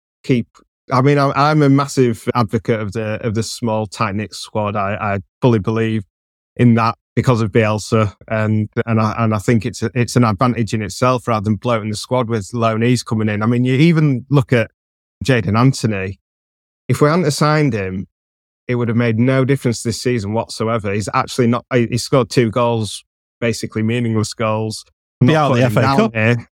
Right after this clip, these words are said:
Speaker 1: Well, <laughs> yeah, but, like, you know, if we'd have had Poveda coming on for ten minutes here and there instead of Jadon Anthony, it wouldn't have made any difference. So I'm not saying I do, I don't want him and send him back, and, or that, like, if there'd have been an injury,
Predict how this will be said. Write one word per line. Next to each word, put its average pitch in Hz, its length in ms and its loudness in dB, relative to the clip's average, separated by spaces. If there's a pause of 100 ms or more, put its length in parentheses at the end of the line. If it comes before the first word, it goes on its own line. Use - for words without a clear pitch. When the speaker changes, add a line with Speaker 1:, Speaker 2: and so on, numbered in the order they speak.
(120)
Speaker 1:
Well, 117 240 2
<laughs> - 60 0
yeah, 127 320 0 (240)
but, 127 260 2 (460)
like, 127 280 2 (240)
you 175 80 4
know, 117 220 4 (160)
if 147 120 4
we'd 151 120 4
have 143 80 2
had 156 220 0 (260)
Poveda 120 560 2 (260)
coming 120 280 4
on 104 340 -2
for 107 300 -4
ten 110 260 0
minutes 113 300 -2
here 110 180 0
and 107 140 -2
there 110 400 -4
instead 113 360 -2
of 101 100 -4
Jadon 110 360 -4
Anthony, 110 320 -4
it 113 80 -2
wouldn't 147 220 -2
have 113 80 -2
made 117 220 0
any 110 160 -2
difference. 101 420 -6
So 110 140 -2 (200)
I'm 143 60 4
not 151 140 4
saying 135 160 2
I 120 60 2
do, 117 240 0
I 113 100 0
don't 117 180 0
want 120 180 0
him 117 140 -2
and 107 120 -4
send 113 200 0
him 98 80 -4
back, 113 360 -2 (100)
and, 107 260 0
or 113 280 0
that, 110 260 -2
like, 101 220 -6
if 110 100 -2
there'd 135 120 2
have 113 100 2
been 113 100 0
an 110 120 2
injury, 113 460 2